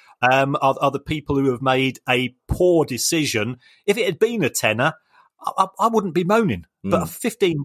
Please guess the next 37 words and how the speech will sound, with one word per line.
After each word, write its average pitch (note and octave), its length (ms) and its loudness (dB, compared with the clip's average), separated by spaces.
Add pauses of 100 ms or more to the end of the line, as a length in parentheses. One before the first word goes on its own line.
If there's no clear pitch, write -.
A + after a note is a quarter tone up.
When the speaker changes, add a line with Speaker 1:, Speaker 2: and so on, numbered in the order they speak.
Speaker 1:
quid, D#3 360 0
it's, E3+ 320 -2
it's E3+ 200 -2
not, F3+ 160 -4
it's E3+ 220 -4
not F3 240 2
the B2 120 -4
same. B2 480 0 (420)
Um, C#3 580 4
and D#3+ 140 0
again, G#3 220 2
this D#3+ 180 0
argument D#3+ 560 0
that, D3+ 80 0
"Oh, D3+ 60 0
well, C#3 180 2
you C#3+ 60 -2
know, C3 100 4
we, C3+ 160 -2
we've C#3 160 0
got E3 120 2
all C#3+ 140 0
of C3 80 0
these B2+ 160 -2
cameras C#3+ 460 0
there C3 160 2
and C#3 100 -2
you've B2 60 -6
got C#3 60 2
to C3+ 60 -8
go C3+ 100 0
and B2 100 -8
pay C3+ 180 -2
for B2 100 -12
that B2 200 -4
privi-, C3+ 280 -6
privilege." D3+ 340 -2